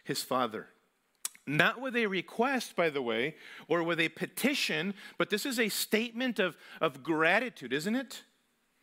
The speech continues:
Of thanksgiving. And three beautiful things we glean from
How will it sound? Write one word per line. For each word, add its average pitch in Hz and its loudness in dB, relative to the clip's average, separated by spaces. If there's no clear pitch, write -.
Of 170 4
thanksgiving. 160 -2
And 170 2
three 233 0
beautiful 247 0
things 226 -2
we 208 -2
glean 185 0
from 175 -2